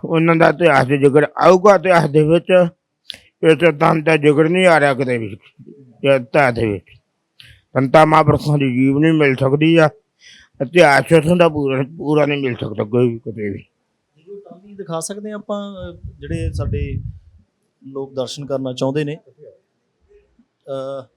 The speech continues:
Speaker 2: ਤੁਹਾਨੂੰ ਨਾਲ ਦਰਸ਼ਨ ਵੀ ਕਰਵਾਉਂਦੇ ਆ। ਜਿਹੜੀ ਟਾਹਲੀ ਦੀ ਗੱਲ, ਅ, ਕੀਤੀ ਜਾ ਰਹੀ ਹੈ, ਇਹ, ਇਹੀ ਉਹ ਟਾਹਲੀ ਹੈ ਜੀ?
Speaker 1: ਹਾਂਜੀ, ਇਹੋ ਹੀ ਹੈ ਜੀ, ਇਹੋ ਹੀ ਹੈ। ਇਹ ਟਾਹਲੀ ਜਿਹੜੀ ਆ, ਪੰਜ ਸੌ ਸਾਲ ਪੁਰਾਣੀ ਟਾਹਲੀ,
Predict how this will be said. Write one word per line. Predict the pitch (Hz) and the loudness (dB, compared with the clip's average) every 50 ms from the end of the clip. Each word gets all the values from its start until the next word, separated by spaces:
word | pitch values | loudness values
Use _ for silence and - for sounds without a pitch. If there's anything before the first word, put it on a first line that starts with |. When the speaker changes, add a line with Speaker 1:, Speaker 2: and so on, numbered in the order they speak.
| _ _ _ _ _ _ | _ _ _ _ _ _
Speaker 2:
ਤੁਹਾਨੂੰ | - 160 156 156 156 | -12 -12 -10 -10 -12
ਨਾਲ | 151 147 147 147 151 156 156 | -12 -12 -12 -12 -12 -14 -14
ਦਰਸ਼ਨ | 151 143 139 127 - 147 147 | -14 -14 -14 -14 -14 -16 -18
ਵੀ | 151 160 | -18 -18
ਕਰਵਾਉਂਦੇ | 160 151 139 135 135 135 139 | -18 -18 -16 -16 -16 -16 -16
ਆ। | 143 | -18
ਜਿਹੜੀ | 139 147 156 | -18 -20 -18
ਟਾਹਲੀ | - 139 131 131 143 147 | -16 -16 -16 -16 -16 -20
ਦੀ | 151 143 | -18 -16
ਗੱਲ, | 139 123 120 123 | -14 -14 -14 -16
ਅ, | 120 107 135 131 131 127 123 | -18 _ -20 -20 -20 -20 -20
ਕੀਤੀ | 120 _ _ 127 120 _ 131 127 | -20 _ _ -20 -20 _ -18 -14
ਜਾ | 127 123 | -14 -12
ਰਹੀ | 123 143 143 135 | -12 -12 -12 -12
ਹੈ, | 135 151 - _ _ _ _ _ _ _ _ _ _ _ _ _ _ _ _ 170 | -14 -14 -16 _ _ _ _ _ _ _ _ _ _ _ _ _ _ _ _ -14
ਇਹ, | 170 170 180 185 190 | -12 -10 -10 -10 -12
ਇਹੀ | 180 180 190 190 208 208 | -14 -14 -16 -14 -12 -12
ਉਹ | 202 196 | -12 -12
ਟਾਹਲੀ | 214 208 208 208 214 214 | -12 -14 -14 -16 -16 -18
ਹੈ | 202 | -18
ਜੀ? | 202 214 - | -18 _ -14
Speaker 1:
ਹਾਂਜੀ, | 147 160 170 185 180 | -14 -12 -10 -10 -10
ਇਹੋ | 170 165 147 143 | -10 -10 -12 -12
ਹੀ | 143 139 123 | -14 -14 -16
ਹੈ | 101 | -16
ਜੀ, | 90 87 87 87 90 _ _ _ _ _ _ _ _ _ _ _ _ _ - - _ _ 131 | -18 -20 -20 -20 _ _ _ _ _ _ _ _ _ _ _ _ _ _ -20 -20 _ _ -12
ਇਹੋ | 131 135 139 151 | -10 -8 -8 -8
ਹੀ | 127 107 101 | -8 -10 -12
ਹੈ। | 95 - _ _ _ _ _ _ _ _ _ _ _ _ _ _ _ _ _ _ _ - 233 285 | -18 -20 _ _ _ _ _ _ _ _ _ _ _ _ _ _ _ _ _ _ _ -20 -18 -16
ਇਹ | - | -8
ਟਾਹਲੀ | - 139 151 156 160 170 | -4 -2 0 2 4 4
ਜਿਹੜੀ | 160 156 147 160 165 175 | 4 4 4 4 4 4
ਆ, | 170 151 143 - - _ _ _ _ _ _ _ _ _ _ _ _ _ _ _ _ _ | 4 2 0 -2 -8 _ _ _ _ _ _ _ _ _ _ _ _ _ _ _ _ _
ਪੰਜ | - 143 135 131 | -16 -16 -16 -14
ਸੌ | 120 156 151 151 | -14 -12 -8 -6
ਸਾਲ | 156 151 151 | -6 -6 -6
ਪੁਰਾਣੀ | 147 139 135 143 156 175 175 165 | -8 -10 -8 -8 -6 -4 -4 -2
ਟਾਹਲੀ, | 151 147 156 160 170 160 147 | 0 0 0 -2 -4 -8 -12